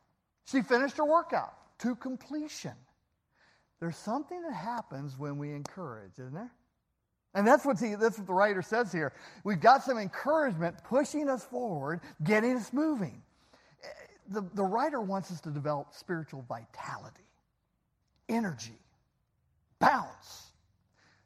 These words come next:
Have you ever seen those hair, hair shampoo commercials?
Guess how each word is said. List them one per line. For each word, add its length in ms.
Have 80
you 80
ever 80
seen 220
those 280
hair, 200
hair 220
shampoo 420
commercials? 580